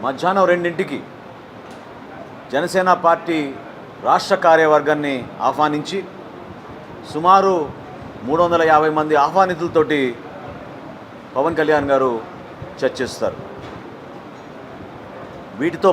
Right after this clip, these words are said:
పాటు స్థానికంగా ఏర్పాటు చేసిన సాంస్కృతిక కార్యక్రమాలు కూడా ప్రతి ఒక్కరికి మన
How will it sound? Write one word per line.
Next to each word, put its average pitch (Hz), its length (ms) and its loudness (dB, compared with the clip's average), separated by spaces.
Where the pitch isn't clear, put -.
పాటు 165 260 4
స్థానికంగా 185 500 4
ఏర్పాటు 170 380 4
చేసిన 160 280 -2
సాంస్కృతిక 165 520 0
కార్యక్రమాలు 151 540 0
కూడా 147 180 4
ప్రతి 147 220 0
ఒక్కరికి 190 400 0
మన 123 100 -4